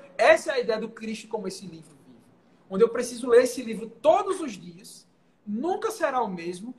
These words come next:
nunca enjoarei, sempre tirarei novos detalhes que eu não prestava atenção antes. E quanto mais eu leio aquele livro, mais eu me afeiçoo por aquele livro,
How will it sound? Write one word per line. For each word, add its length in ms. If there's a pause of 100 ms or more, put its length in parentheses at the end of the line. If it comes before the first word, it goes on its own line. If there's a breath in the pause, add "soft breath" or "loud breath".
(140)
nunca 400
enjoarei, 640
sempre 540
tirarei 440
novos 300
detalhes 520
que 60
eu 60
não 60
prestava 340
atenção 420
antes. 380 (160 soft breath)
E 80
quanto 300
mais 280
eu 80
leio 160
aquele 320
livro, 300
mais 240
eu 80
me 80
afeiçoo 640
por 180
aquele 260
livro, 420